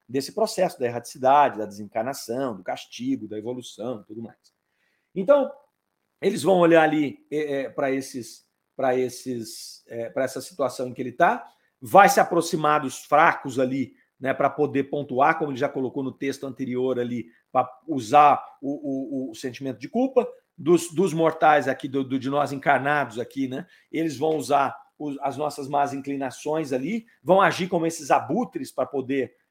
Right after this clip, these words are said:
se, se, se, se preencher, preencher aquele tempo vazio. Então, imagina, ele, ele, ele desencarna, é um espírito mau, ele se vê na, na, no, na erraticidade, na, na, no mundo real nosso, na nossa casa,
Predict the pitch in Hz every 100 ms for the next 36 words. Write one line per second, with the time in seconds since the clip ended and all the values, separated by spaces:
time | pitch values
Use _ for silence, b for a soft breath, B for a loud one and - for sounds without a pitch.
0 | _ - 135 - _ - 143 135 - -
1 | 131 - 135 - 196 196 - 175 165 190
2 | 233 220 - 208 160 139 127 113 107 101
3 | - 95 - _ _ _ - 190 202 160
4 | 156 147 160 160 170 160 147 151 127 156
5 | 147 143 135 139 160 175 _ _ _ -
6 | 147 147 - 170 170 143 135 151 170 170
7 | - 127 113 170 175 160 160 156 151 156
8 | 151 143 151 - - 117 143 170 139 143
9 | 143 135 135 139 139 151 160 214 214 160
10 | 123 147 139 156 156 135 143 165 - 139
11 | 143 165 165 - 139 165 170